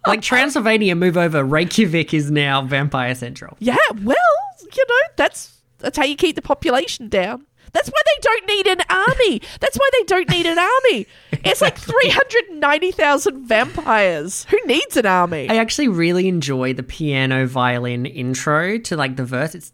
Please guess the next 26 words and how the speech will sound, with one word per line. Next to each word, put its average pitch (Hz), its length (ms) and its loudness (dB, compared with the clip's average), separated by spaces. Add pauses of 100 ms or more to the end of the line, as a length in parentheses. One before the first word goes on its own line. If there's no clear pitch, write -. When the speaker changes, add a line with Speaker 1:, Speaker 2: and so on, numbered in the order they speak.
Speaker 1:
like, 139 240 -8
delicious. 139 1000 -6 (360)
And 277 80 -2
it's 302 160 -2
like, 311 100 -4 (160)
yeah, 269 320 0
it's 226 220 -8
improvement. 220 640 -2
How - 200 0
could 240 140 -2
I 226 140 2
argue 190 360 2
with 160 140 -2
the 156 80 -4
people 170 380 0
of 135 100 0
Iceland? 139 600 -4 (100)
They 196 140 -2
really, 190 500 0
they 185 200 -2
know 202 200 2
a 180 80 0
classic 175 420 -4
song 165 300 -2
when 151 160 -2
they, 151 300 -4